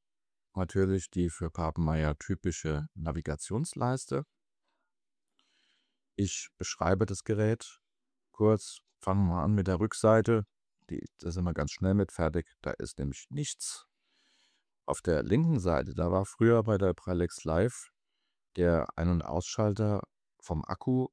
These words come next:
der ist jetzt weg. Auf der linken Seite ist auch nichts. Auf der rechten Seite,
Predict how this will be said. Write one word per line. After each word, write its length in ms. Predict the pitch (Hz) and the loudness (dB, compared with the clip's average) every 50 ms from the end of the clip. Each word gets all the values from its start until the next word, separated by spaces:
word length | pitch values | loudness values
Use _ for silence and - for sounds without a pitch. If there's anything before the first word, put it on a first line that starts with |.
| _ - - | _ -10 -4
der 260 | 71 82 80 78 - | 0 4 4 4 4
ist 140 | - - - | 2 0 0
jetzt 260 | 90 - - - - | 0 0 0 -4 -4
weg. 220 | 73 73 - - - | -4 -4 -6 -8 -14
Auf 120 | - 71 - | -14 -10 -6
der 100 | 71 71 | -4 -2
linken 320 | 71 78 82 85 101 101 | 0 0 0 2 2 0
Seite 380 | 85 87 80 87 87 - 95 - _ _ _ _ _ _ _ _ - | 2 4 4 4 4 2 0 -4 _ _ _ _ _ _ _ _ 0
ist 260 | 101 92 - - - _ _ - | 0 0 0 -2 -12 _ _ 4
auch 260 | 90 92 90 - - | 6 6 6 4 2
nichts. 580 | 87 82 71 - - - - - - - - _ _ _ _ _ _ _ _ _ _ _ _ _ _ _ _ _ _ _ _ _ _ - | 0 0 0 0 -4 -8 -12 -14 -14 -14 -16 _ _ _ _ _ _ _ _ _ _ _ _ _ _ _ _ _ _ _ _ _ _ -4
Auf 160 | - 90 - | -4 -2 2
der 160 | 104 95 85 | 4 6 8
rechten 340 | 127 180 - - - 117 101 | 8 6 6 4 -2 0 0
Seite, 380 | 82 85 76 69 71 - - | 2 2 2 2 0 -4 -8